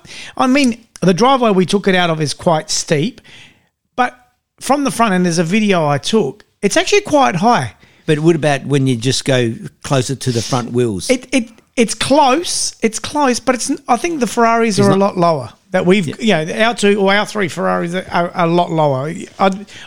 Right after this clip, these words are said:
Speaker 1: I'd, I wouldn't be able to get it in that driveway, I don't think.
Speaker 2: Not at that e-, well, at the,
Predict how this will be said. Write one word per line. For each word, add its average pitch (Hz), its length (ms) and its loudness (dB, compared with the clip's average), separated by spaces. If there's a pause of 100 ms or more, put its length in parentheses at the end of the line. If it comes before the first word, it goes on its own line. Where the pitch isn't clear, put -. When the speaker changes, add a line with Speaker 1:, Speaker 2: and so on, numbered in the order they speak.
Speaker 1:
I'd, 202 180 2 (360)
I 190 120 4
wouldn't 196 320 2
be 180 120 4
able 170 160 0
to 160 60 -2
get 156 180 0
it 147 80 -4
in 151 120 2
that 151 160 0
driveway, 139 280 2
I 139 60 0
don't 135 220 -2
think. 147 260 -4
Speaker 2:
Not 147 420 0
at 135 180 -4
that 135 140 0
e-, 143 120 0
well, 226 280 4
at 220 120 0
the, 220 100 4